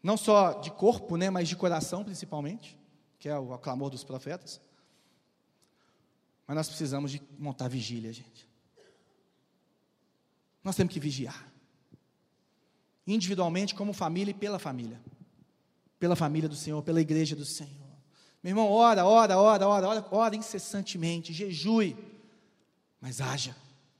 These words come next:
vigie, vigie, sirva, vai pro muro. O negócio começa a apertar, agora nós vamos ficar de dia e de noite nessa vigília aqui, entendeu?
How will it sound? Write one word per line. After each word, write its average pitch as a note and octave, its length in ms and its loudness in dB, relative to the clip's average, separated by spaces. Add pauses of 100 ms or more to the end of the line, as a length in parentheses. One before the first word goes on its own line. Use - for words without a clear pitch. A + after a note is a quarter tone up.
(240)
vigie, F3 840 -4 (560)
vigie, A3 640 -10 (1040)
sirva, A#3 680 -6 (760)
vai A3 240 -2
pro A3+ 180 -4
muro. A3+ 560 0 (1300)
O - 20 -8
negócio A3 220 2
começa A#3 240 2
a - 20 -2
apertar, G#3 280 0
agora A3+ 160 -2
nós A3 100 -4
vamos A3+ 100 -8
ficar A3 160 -6
de A3 120 -8
dia G3 140 -6
e - 20 -10
de A3 100 -10
noite G3+ 320 -4
nessa F3 180 -6
vigília C3+ 300 -8
aqui, B2 180 -14
entendeu? C#3+ 400 -6